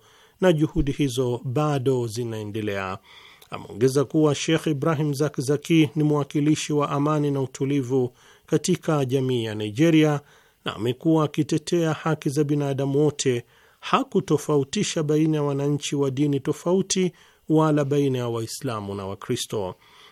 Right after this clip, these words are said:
Mchungaji huyo mashuhuri wa Nigeria amesema, kama ninavyonukuu, "Ushirikiano wa serikali ya Nigeria na utawala wa Kizayuni wa Israel umeibua wasiwasi,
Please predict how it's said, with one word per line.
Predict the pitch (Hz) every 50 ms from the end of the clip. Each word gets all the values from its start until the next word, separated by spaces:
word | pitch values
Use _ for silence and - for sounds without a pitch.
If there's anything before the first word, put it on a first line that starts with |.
| _ - -
Mchungaji | 90 82 - - 127 117 135 143 143 131 135
huyo | 127 143 147 147
mashuhuri | 143 147 - - - 156 135 156 170 165 165
wa | 160 151
Nigeria | 151 151 139 123 139 170 165 156 156 151
amesema, | 151 147 - - - 165 156 151
kama | 147 - 156 151 143 143
ninavyonukuu, | 143 139 139 139 127 117 127 127 123 120 - - 202 208 202 190 180 160 - _ _ _ - - - _ _ -
"Ushirikiano | 170 - - 208 202 190 - - 226 233 233 233 226
wa | 214 196
serikali | - - 202 190 190 - - 196 190 190 190
ya | 185
Nigeria | 175 175 170 160 139 165 190 185 185 185 180 175 170
na | 165 165
utawala | 156 156 - 165 160 160 165 170 160 160
wa | 160 151
Kizayuni | - - 147 131 160 160 165 170 170 165 165
wa | 160 151 - -
Israel | 180 151 135 156 160 160 156 151 151 147 - _ _ _ _ _ _ -
umeibua | 220 220 208 190 175 156 147 160 165 156 151 143
wasiwasi, | 135 131 - - 143 135 151 156 156 - - - - 123 101 90